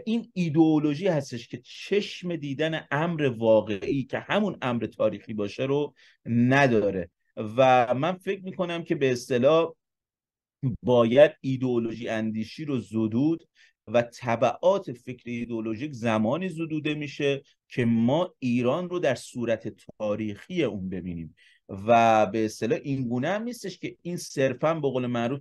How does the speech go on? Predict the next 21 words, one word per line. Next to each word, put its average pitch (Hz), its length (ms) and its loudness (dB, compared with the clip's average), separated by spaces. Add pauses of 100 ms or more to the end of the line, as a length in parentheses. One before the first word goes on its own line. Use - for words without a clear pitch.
تجلیل 120 540 0
از 107 200 4
ایران 98 320 -2
باشه. 92 220 -6
نه، 156 340 -2
ایران 180 400 0
رو 220 60 0
در 180 140 2
یک 196 160 -8
واقعیت 135 720 0
ببین، 107 240 -6
در 113 140 -2 (140)
یک 151 140 -14
پکیج 123 380 -8
واقعی 107 400 -2
ببین. 92 320 -6 (340)
ایران 165 380 4
در 156 180 6
کنار 165 480 -4
شکوه 131 520 -6
رضاشاهی 117 880 -2